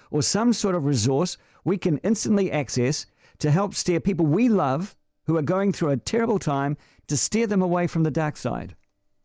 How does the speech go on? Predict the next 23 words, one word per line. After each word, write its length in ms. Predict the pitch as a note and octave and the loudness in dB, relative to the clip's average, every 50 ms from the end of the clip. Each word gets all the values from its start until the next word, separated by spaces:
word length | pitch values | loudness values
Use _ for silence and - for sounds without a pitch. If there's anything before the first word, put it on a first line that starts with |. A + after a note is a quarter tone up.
| _ _ _ _ _ _ _ _ _ _ _ _ _ - | _ _ _ _ _ _ _ _ _ _ _ _ _ -4
But 80 | E3+ F3+ | -2 0
what 160 | A3+ A#3+ - | 0 0 0
she 80 | B3+ | 0
got 360 | A#3 G3+ E3+ - - F#3+ E3 E3+ | 0 -2 -2 -2 -2 -2 0 0
wrong 220 | F3 E3+ E3+ D#3+ | 0 0 2 2
when 120 | D3+ D3+ | 0 0
she 120 | C#3 C#3+ C#3 | 0 0 0
said 280 | A2+ D#3 D#3+ C#3 A2+ - _ _ _ _ - | 0 0 0 -2 -4 -8 _ _ _ _ -2
men 320 | B2+ C3 D3+ F3+ G3 F3+ | 0 2 2 2 2 2
need 300 | F3+ D#3 C3+ A#2+ - - | 2 2 0 -2 -4 -2
to 80 | - B2 | -2 0
be 80 | C3 A#2+ | 0 2
monitored 480 | B2 C3+ C#3 C#3+ A#2 C3 C#3 B2+ - _ _ _ _ _ _ _ _ _ _ - | 2 0 0 -2 -2 -2 -2 -4 -6 _ _ _ _ _ _ _ _ _ _ -4
was 280 | A#2 D3 E3+ E3 - | -2 0 0 0 0
she 160 | - E3 E3 | 0 0 0
left 320 | D3 D#3+ F3 E3 - - E3+ | 2 2 0 -2 -2 -2 -2
out 200 | D#3+ D3+ - - | -2 -2 -2 -2
women 380 | B2+ F#3 F#3+ D#3+ C3 A2+ - - - - - - - | 0 0 2 2 0 -2 -4 -6 -12 -20 -16 -8 -4
also 260 | C#3+ D#3 - - A#2+ | -2 -2 0 0 0
need 220 | A2 A2+ B2+ A#2+ G2+ | 0 0 0 0 -2
to 60 | G2 | -2
be 120 | C3 B2+ | 0 0
monitored. 460 | A#2 C3+ C#3 C#3 C3+ A2 C#3 C3 - | 0 0 0 0 -2 -2 -4 -4 -6